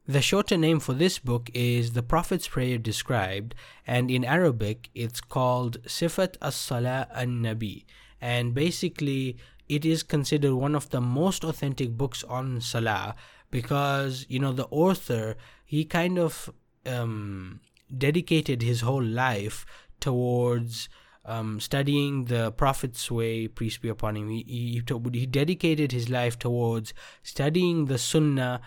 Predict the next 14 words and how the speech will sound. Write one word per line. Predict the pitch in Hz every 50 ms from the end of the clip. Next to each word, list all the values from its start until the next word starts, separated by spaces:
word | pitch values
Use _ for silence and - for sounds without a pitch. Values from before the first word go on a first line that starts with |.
| - - - _ _ -
the | 120 117 113 123 120 117
Hadith | 110 117 120 117 131 151 156 143 - - -
of | 131 127 123
the | 127 123
Prophet, | 120 - 135 123 117 123 113 117 -
peace | 113 104 -
be | - 107
upon | 101 - - 98 95
him. | 110 - - - - - - -
So | - - 143
basically, | 143 170 190 185 - 190 180 - 175 156
Hadith | 139 113 127 131 131 175 185 127 110 107 - - 127
just | 120 139 156 160 - - -
means | 131 127 127 123 123 120